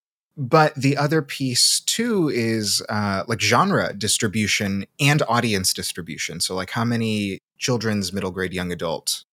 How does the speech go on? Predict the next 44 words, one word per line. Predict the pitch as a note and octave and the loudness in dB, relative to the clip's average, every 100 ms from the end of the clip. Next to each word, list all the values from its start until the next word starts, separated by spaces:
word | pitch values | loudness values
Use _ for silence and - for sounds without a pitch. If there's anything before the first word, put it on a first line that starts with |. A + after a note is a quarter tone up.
| _ | _
uh, | G2 F2 D#2+ | -8 -6 -4
new | F#2+ F2+ | -4 -6
adult, | E2+ E2 | -6 -8
and | F2+ | -8
adult | E2+ E2 D#2+ - _ _ _ _ | -6 -6 -6 -8 _ _ _ _
titles. | - D#2 C#2+ - - | -10 -8 -4 -4 -2
Um, | F#2+ D#2+ - - _ - - _ _ _ | -4 -4 -6 -14 _ -20 -20 _ _ _
all | D3+ G3 C#4+ | 6 8 6
of | F3+ | 4
that, | C#3+ G3 A2 - _ _ _ - | 4 4 2 0 _ _ _ -2
I | C#3 | 0
feel | F3 | 0
like | F#3+ F#3+ | 0 2
I | |
had | C#3 C3 A2 - | 2 2 -2 -6
worried | B2 D#3+ D3+ | 0 2 2
for | - A#2+ | 0 0
so | - C#3+ | 2 4
long, | C#3+ D3 D3+ A#2+ | 4 4 4 2
like, | G#2+ G#2 D3+ | 0 0 6
"Oh, | D3+ | 6
I'm | B2+ B2 | 6 2
being | D3 C#3 | 0 2
locked | B2+ B2 - | 0 0 -2
into | A#2 G#2+ A2+ G#2 G2 - - | -2 -2 0 -2 -4 -8 -4
middle | A#2+ A#2+ | 0 0
grade | A2+ G#2 | 0 0
and | G2+ | 0
children's, | - F2+ F2+ D#2 D2+ - | -2 -4 -4 -6 -6 -6
which | G2+ F2+ - - - | -4 -4 -2 -4 -4
are | G2 | -4
only | G#2 G#2 | -2 -2
ten | G2+ - A2 | -4 -4 -4
percent | G#2+ - G#2 | -2 -2 0
of | |
audiobook | G2 G2 F#2 F2+ | 0 0 -2 -2
sales, | - F#2 F2+ F2+ | -2 0 -2 -4
and | F2 F2+ | -4 -6
they | |
don't | F2+ - | -6 -8
have | G2+ F#2 | -8 -8
as | E2+ | -6
big | F#2+ | -6
an | F2+ | -8